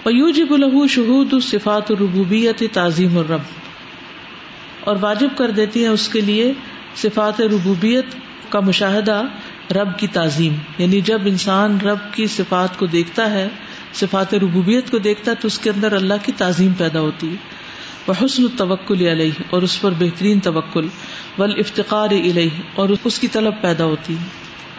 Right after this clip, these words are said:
والاستعانت بھی، اور اس سے مدد مانگنے لگتا ہے،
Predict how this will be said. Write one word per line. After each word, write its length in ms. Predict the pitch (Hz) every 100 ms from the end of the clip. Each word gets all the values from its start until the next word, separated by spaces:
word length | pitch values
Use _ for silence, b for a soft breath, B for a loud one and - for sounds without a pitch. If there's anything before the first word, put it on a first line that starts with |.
| - - - - - - - - - -
والاستعانت 760 | 214 202 - 220 202 226 220 208
بھی، 200 | 190 202
اور 100 | 190
اس 160 | - 214
سے 140 | -
مدد 340 | 190 190 185 190
مانگنے 340 | 175 165 165
لگتا 340 | 165 165 -
ہے، 60 | 170